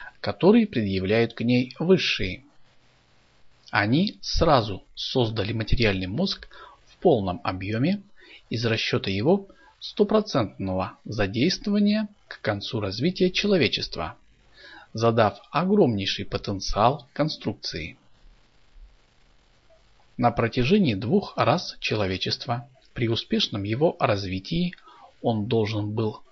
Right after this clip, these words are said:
постепенно вовлекать в процессы мышления все больше и больше клеток, от трех процентов до ста. Но резерв остался неиспользованным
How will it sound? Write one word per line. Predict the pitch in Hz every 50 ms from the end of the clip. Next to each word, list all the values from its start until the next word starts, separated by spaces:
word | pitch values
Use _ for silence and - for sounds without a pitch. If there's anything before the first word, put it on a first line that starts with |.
| _ _ -
постепенно | - 104 - - - 143 - - - 185 190 185 185 196 220 - _ -
вовлекать | 131 131 139 147 143 135 - - 113 107 - - -
в | - -
процессы | - - 123 127 - - 120 104 - - - 104
мышления | 98 98 - - - 151 170 175 170 175 175 175 - - - - - - _
все | - - - - 104
больше | 95 90 90 92 104 123 147 - - - 202
и | 202 - 196
больше | 151 123 - 104 101 - - 127
клеток, | - - 160 139 123 - 87 - - - - _ _ _ _ _ _ - _ _
от | - 113 - - -
трех | 107 98 98 95 -
процентов | - 143 151 - - 196 185 185 - 190 185 - - - _ _ -
до | 104 95 104 127 165 - - -
ста. | - - - - - 151 107 - - _ _ _ _ _ _ _ - - _ _ - - - _ _ - _ _ _ _ _ _ _ - -
Но | 123 123 185
резерв | 226 196 139 104 95 98 98 127 185 - - - - -
остался | - 117 - - - - 113 120 127 131 - 160 151 151 - _ _ - _ -
неиспользованным | 117 113 147 214 240 240 - - - - 117 107 107 107 107 113 113 117 113 -